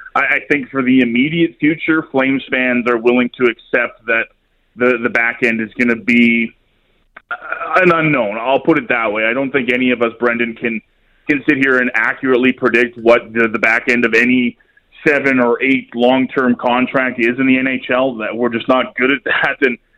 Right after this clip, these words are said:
let's be honest, what the league looks like in seven or eight years is, is even harder pr-,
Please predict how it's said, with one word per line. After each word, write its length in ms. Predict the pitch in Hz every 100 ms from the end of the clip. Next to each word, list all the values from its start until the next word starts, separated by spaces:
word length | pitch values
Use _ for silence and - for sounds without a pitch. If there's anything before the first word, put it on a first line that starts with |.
| -
let's 140 | 135 -
be 120 | 127
honest, 300 | 127 123 -
what 200 | 123 -
the 80 | 117
league 360 | 113 127 123 117
looks 220 | 120 -
like 200 | 120 117 -
in 180 | 113 -
seven 200 | 120 113
or 120 | 110 110
eight 100 | 110
years 300 | 120 117 113
is, 160 | 107 _ _ _ _
is 200 | 123 120
even 200 | 123 120
harder 360 | - 123 123 117
pr-, 160 | -